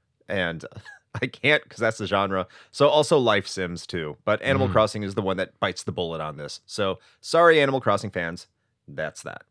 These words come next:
Speaker 2: What, you, you don't want to get into crippling debt with a raccoon?
Speaker 1: No, <sighs> no, I, I already have that problem in real life, so I,
Speaker 2: <laughs>
Speaker 1: I, I don't <laughs> want,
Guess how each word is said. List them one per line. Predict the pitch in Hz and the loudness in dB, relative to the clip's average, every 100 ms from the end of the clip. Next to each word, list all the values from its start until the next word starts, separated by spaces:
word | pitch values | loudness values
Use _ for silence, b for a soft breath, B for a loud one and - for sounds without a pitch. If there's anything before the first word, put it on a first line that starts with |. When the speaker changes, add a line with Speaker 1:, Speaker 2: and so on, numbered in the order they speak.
| _ _ - | _ _ 0
Speaker 2:
What, | 95 | 0
you, | 95 95 | 0 -4
you | 117 | -2
don't | 104 110 107 | 2 2 2
want | 107 | 0
to | 104 | 0
get | 107 | 0
into | 107 101 95 | 0 0 -4
crippling | - 107 104 101 101 | -2 -2 0 0 0
debt | 101 101 | 0 -2
with | 101 92 | -2 -2
a | |
raccoon? | 92 92 - 101 104 98 _ - | -2 -2 -2 0 0 -4 _ 0
Speaker 1:
No, | 170 202 214 190 B B B | 8 10 10 8 B B B
<sighs> | 131 135 | -8 0
no, | 160 175 175 | 6 10 10
I, | 175 151 156 | 8 6 4
I | 139 | 6
already | 160 170 165 | 6 6 4
have | 147 139 | 4 6
that | 147 | 4
problem | - 135 123 131 | 4 4 4 0
in | 120 | -2
real | 120 131 | 0 2
life, | 92 73 - | 2 0 -6
so | - - 110 104 98 92 | -8 2 6 6 4 0
I, | 107 107 101 87 | 2 2 4 2
Speaker 2:
<laughs> | |
Speaker 1:
I, | - 95 85 - - | 0 -6 -6 -20 -8
I | 110 | -8
don't | 90 127 127 120 - | 2 4 4 -2 -6
<laughs> | 117 - | -6 0
want, | 151 135 143 - | 2 2 -4 -10